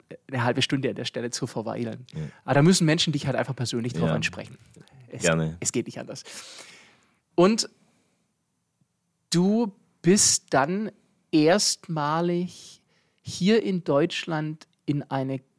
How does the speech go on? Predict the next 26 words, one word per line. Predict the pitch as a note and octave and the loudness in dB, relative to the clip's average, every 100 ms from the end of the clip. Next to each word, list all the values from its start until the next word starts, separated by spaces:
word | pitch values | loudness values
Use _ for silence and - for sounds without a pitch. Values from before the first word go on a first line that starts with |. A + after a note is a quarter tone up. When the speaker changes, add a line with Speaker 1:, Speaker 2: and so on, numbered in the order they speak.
| _ _ | _ _
Speaker 1:
große | - C3+ E3+ G#3 E3 | -4 4 6 6 2
freikirchliche | - A#2+ A#2+ C3 A#2 A#2+ B2 B2 | -2 -4 -2 -6 -6 -8 -10 -8
Gemeinde | A#2+ C3+ A2 B2 | -8 -8 -10 -12
gegangen, | C3 C3+ B2 A#2+ | -10 -6 -4 -4
die | B2+ | -4
auch | - C3 | -2 -2
sehr | - C3 | -2 -4
charismatisch | C3 - B2 - B2 A2+ A#2 - B2+ - - - - - - - | -4 -6 -6 -6 -8 -8 -8 -10 -6 -6 -6 -10 -20 -20 -20 -4
drauf | - A#2 D#3 - | 2 4 4 0
war, | C#3 C3 F3+ - | 2 6 6 4
aber | - A#2 G#3 D3+ D3 A3 - - - - _ - - | 2 4 6 6 4 2 -2 -18 -20 -20 _ -18 -6
hast | D3+ - - | -4 -4 -4
an | F#3 F3 | -6 -4
der | E3 | -4
Stelle | F3 - B2+ E3 C#3+ | -2 -4 -4 -2 -2
wieder | C3+ C#3+ G3+ | -2 -2 -4
zu | - G#3+ | -8 -10
spüren | - - D#3+ D3+ | -10 -8 -6 -4
gekriegt, | F3 E3+ - E3+ - | -6 -8 -10 -12 -6
dass | C3+ - | -4 -2
du | - | -2
irgendwie | C#3+ D#3 F3 E3 D#3 | 0 0 -2 -4 -2
nicht | C#3+ F#3 - | 0 0 -2
ins | D#3+ - | -4 -2
System | E3 - - F#3 A#3+ G3 | -2 0 0 0 0 -2
passt | - A#2+ G3+ - - | 0 0 0 -2 -8